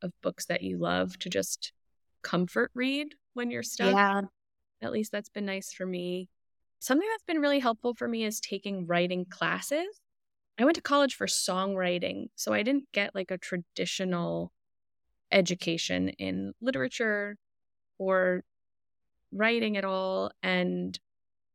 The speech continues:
Speaker 1: I have found it really helpful to every once in a while, like, maybe once or twice a year, I'll enroll myself in an online class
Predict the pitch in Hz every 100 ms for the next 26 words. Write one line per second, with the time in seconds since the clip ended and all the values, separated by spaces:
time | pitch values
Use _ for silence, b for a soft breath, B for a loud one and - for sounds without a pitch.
0 | _ _ _ _ _ _ _ - 196 202
1 | 185 - 180 175 180 180 175 170 170 160
2 | - 185 208 233 202 180 - _ _ _
3 | _ _ _ - 185 185 180 170 180 185
4 | 175 175 180 175 175 175 175 185 - 175
5 | 175 185 170 165 175 - 175 175 - -
6 | - - - - 92 - - - - -
7 | 180 -